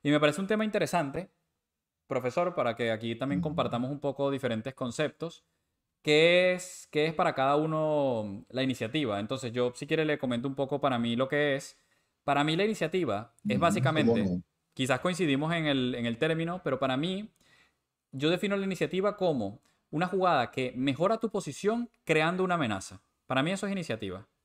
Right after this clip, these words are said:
Speaker 1: No sé si usted tiene ese mismo
Speaker 2: Ok,
Speaker 1: término
Speaker 2: interesante,
Speaker 1: o,
Speaker 2: José.
Speaker 1: o tiene uno distinto.
Speaker 2: Indudablemente, indudablemente se lo considero. La, la iniciativa es imponer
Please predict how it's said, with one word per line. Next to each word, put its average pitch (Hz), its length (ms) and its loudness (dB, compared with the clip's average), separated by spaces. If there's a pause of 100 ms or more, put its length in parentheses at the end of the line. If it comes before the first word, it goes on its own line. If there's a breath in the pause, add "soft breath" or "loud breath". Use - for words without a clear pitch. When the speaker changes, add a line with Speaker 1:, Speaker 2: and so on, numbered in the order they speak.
(1500)
Speaker 1:
No 123 120 -2
sé 143 180 2
si - 80 -2
usted 143 200 0
tiene 143 160 2
ese 143 140 -2
mismo 135 220 6
Speaker 2:
Ok, 139 60 -2
Speaker 1:
término 160 420 4
Speaker 2:
interesante, 139 440 10
Speaker 1:
o, 135 80 8
Speaker 2:
José. 92 160 -4 (280)
Speaker 1:
o 113 120 -10
tiene 120 200 -2
uno 131 180 -2
distinto. 107 520 -8 (300)
Speaker 2:
Indudablemente, 135 1040 12 (160)
indudablemente 127 840 12
se - 200 -4
lo 101 380 0
considero. 156 800 12
La, 110 260 6
la 127 140 12
iniciativa 196 640 12
es 185 280 8
imponer 185 600 10